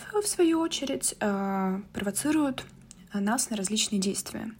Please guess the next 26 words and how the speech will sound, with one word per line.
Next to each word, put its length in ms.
И 60
прежде 320
всего, 460
да, 200
самая, 300
можно 220
сказать, 180
типичная 460
реакция 400
на 40
гнев — 340
это, 600
м, 480
э, 320
ударить 360
в 40
ответ, 480
так 140
сказать. 540
То 100
есть, 240
что 640
имеется 360
в 20
виду? 340
Это 500